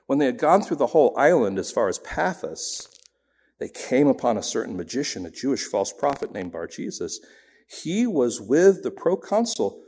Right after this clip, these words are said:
Sergius Paulus, a man of intelligence who summoned Barnabas and Saul and sought to hear the word of God. So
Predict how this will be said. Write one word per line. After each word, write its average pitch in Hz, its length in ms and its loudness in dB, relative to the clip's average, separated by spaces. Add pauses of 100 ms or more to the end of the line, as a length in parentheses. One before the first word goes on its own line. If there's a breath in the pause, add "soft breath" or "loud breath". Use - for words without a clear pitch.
(100)
Sergius 135 720 2
Paulus, 247 800 2 (880)
a 139 60 2
man 156 220 6
of 202 100 4
intelligence 233 640 4
who - 80 -10
summoned 233 600 2
Barnabas 214 600 4 (200 loud breath)
and 151 140 -4
Saul 214 540 4
and 135 80 -2
sought 165 300 0
to 220 60 0
hear 156 380 2
the 220 160 2
word 139 340 2
of 160 120 -4
God. 240 280 0
So - 220 0